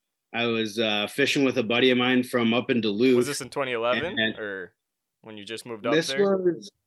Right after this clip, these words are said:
Speaker 1: man, I'd have to look back. I mean, we caught a bunch of really nice
Speaker 2: Yeah.
Speaker 1: muskies, uh, in the beginning, but, like, when you're talking, like, a fish in the four-foot-plus
Speaker 2: Yeah, a
Speaker 1: range,
Speaker 2: f-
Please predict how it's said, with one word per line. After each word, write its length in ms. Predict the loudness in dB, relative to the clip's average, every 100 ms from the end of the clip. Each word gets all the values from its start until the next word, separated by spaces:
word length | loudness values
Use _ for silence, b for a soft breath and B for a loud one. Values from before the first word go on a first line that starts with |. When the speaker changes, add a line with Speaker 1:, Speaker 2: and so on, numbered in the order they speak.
| _ _ _ _ _ -4
Speaker 1:
man, 200 | 0 2
I'd 120 | 2
have 160 | 2 0
to 60 | 2
look 220 | 2 2
back. 300 | 2 2 2
I 40 | 4
mean, 140 | 6
we 100 | 6
caught 220 | 6 4
a 40 | 2
bunch 300 | 0 -2 -2
of 80 | 0
really 220 | 2 2
nice 240 | 0 -4
Speaker 2:
Yeah. 80 | -4
Speaker 1:
muskies, 500 | -4 -2 -2 -2 -4 -12 _ _ _ _ _ -6
uh, 380 | -2 0 0 -2
in 120 | 2 2
the 60 |
beginning, 440 | 2 2 2 4 2
but, 100 | 0
like, 160 | -2
when 140 | -2 -2
you're 80 | 0
talking, 340 | 0 0 0
like, 180 | 0 -2
a 60 | -4
fish 300 | -2 -2 -2
in 80 | -4
the 60 |
four-foot-plus 720 | -4 -4 -4 -6 -6 -6 -4
Speaker 2:
Yeah, 60 | -2
a 40 |
Speaker 1:
range, 360 | 0 0 -4 -10 _ _ _ _ _
Speaker 2:
f- 60 | -10